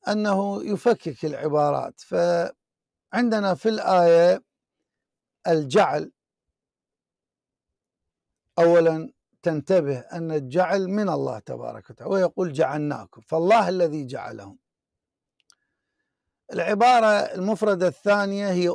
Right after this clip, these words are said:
أمة، أمة مثل إبراهيم كان أمة، ومثل ما نقول أمة محمد، فالأمة ممكن أن تكون مجموعة وممكن أن تكون شخص، فمن هؤلاء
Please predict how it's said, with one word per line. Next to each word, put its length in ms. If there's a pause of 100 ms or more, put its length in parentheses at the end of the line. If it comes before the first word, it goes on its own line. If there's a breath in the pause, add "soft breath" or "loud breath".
(120)
أمة، 440 (1600)
أمة 580
مثل 320
إبراهيم 480
كان 320
أمة، 640 (1080)
ومثل 340
ما 180
نقول 380
أمة 420
محمد، 640 (760)
فالأمة 480
ممكن 480
أن 160
تكون 600
مجموعة 600
وممكن 380
أن 200
تكون 400
شخص، 460
فمن 420
هؤلاء 760